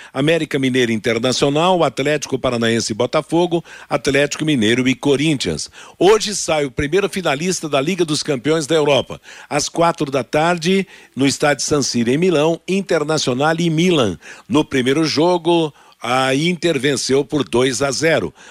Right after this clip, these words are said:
Amanhã, no mesmo horário, em Manchester, na Inglaterra, Manchester City e Ingla-, e Real Madrid. Primeiro jogo deu empate de um a um. O Avaí anunciou a contratação do técnico paraguaio Gustavo Morínigo.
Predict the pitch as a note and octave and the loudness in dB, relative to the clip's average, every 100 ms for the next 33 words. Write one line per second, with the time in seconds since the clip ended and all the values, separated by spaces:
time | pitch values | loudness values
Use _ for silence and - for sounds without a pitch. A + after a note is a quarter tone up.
0 | - C#3+ D#3+ D3+ B2+ C3 B2 D3+ D3 D#3 | -8 -2 0 0 0 0 0 0 2 0
1 | E3+ D#3 A#2+ D#3+ G#3 - A#2+ B2 A2 A2+ | 0 0 0 0 0 -2 -4 -4 -4 -4
2 | B2+ D#3+ D#3 E3 E3 D#3 D#3 - - - | -2 -2 -2 -2 0 0 -2 -4 -20 -16
3 | - D#3 A3 F#3+ E3 C3 - F#3 G3+ - | -2 2 2 2 -2 -4 -6 -4 -4 -4
4 | F#3 - D#3 E3+ D#3+ D#3 C#3+ - C3+ A#2 | -6 -4 -2 0 2 0 0 0 0 2
5 | C#3+ E3+ E3 C#3 C#3+ C#3 E2+ - - - | 2 2 0 -2 -2 -2 -4 -10 -14 -6
6 | C#3+ D3 D#3+ A#2+ C3 D3+ D3 D#3 C#3 A#2+ | -2 0 0 0 0 0 -4 -4 -2 0
7 | B2 - A#2+ G2+ B2 B2+ D#3 G#2+ - - | 0 0 -4 0 0 2 2 0 -6 -20
8 | - - F3 F#3+ F#3 G3+ A3 G#3 F3+ C#3 | -20 -6 0 2 2 0 0 -2 -2 -2
9 | F#3 F3+ D#3 E3 D#3+ C#3 C3+ A#2 E3+ E3 | 0 0 0 -2 -2 -4 -4 -2 -2 0
10 | C#3 - D3+ D3 D3 C#3 B2 C3+ A2 C3+ | -2 -2 -2 -2 -4 -2 -2 0 0 2
11 | D3 C3+ B2 - D3 C#3+ D3 C#3 D3 F3+ | 2 2 -2 0 0 0 0 0 2 2
12 | D#3+ A#2+ G#2+ | 2 0 -2